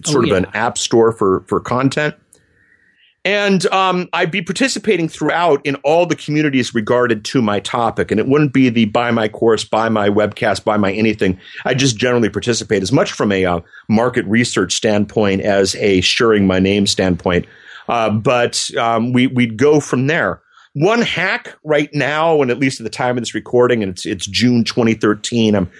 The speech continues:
Speaker 1: sure Google will be changing this. Um, but right now, Google does not list,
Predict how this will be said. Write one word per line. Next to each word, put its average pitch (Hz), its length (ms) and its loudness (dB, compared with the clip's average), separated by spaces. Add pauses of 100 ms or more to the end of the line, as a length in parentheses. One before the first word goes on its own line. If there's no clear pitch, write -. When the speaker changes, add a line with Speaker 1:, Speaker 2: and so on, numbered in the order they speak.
(160)
Speaker 1:
sure - 300 0
Google 123 340 4
will 107 80 4
be 101 100 4
changing 127 540 2
this. 95 260 0 (580)
Um, 139 440 0
but 147 480 0 (100)
right 175 420 0
now, 165 560 0
Google 165 440 0
does 131 240 0
not 139 340 -2
list, 127 560 -2